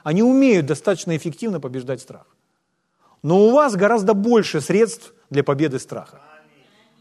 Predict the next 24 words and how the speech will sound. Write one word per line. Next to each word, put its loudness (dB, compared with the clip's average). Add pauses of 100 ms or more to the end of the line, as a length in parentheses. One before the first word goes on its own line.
(1400)
Самое 0
первое, 4
что -4
нужно 0
сделать, -4 (100)
это -10
нужно 0
бодрствовать 0
над -14
своим -4
языком. -10 (1000)
И -6
поэтому 2
нужно, 2
невзирая 2
ни -4
на -4
что, -2
говор-, 2
начать -2
говорить -2
то, -2 (200)
что -2
правильно. 2